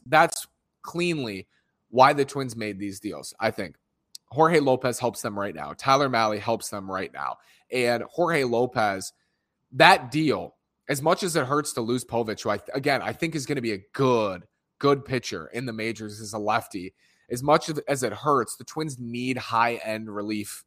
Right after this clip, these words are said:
very badly, and Lopez fits that bill.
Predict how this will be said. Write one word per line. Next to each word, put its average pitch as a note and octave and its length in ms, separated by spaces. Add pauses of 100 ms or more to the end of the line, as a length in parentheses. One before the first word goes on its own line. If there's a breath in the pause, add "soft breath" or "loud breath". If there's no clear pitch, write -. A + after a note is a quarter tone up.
(340)
very A2+ 380
badly, F#2 600
and A2 140
Lopez A2+ 460
fits - 260
that G2+ 240
bill. G2 320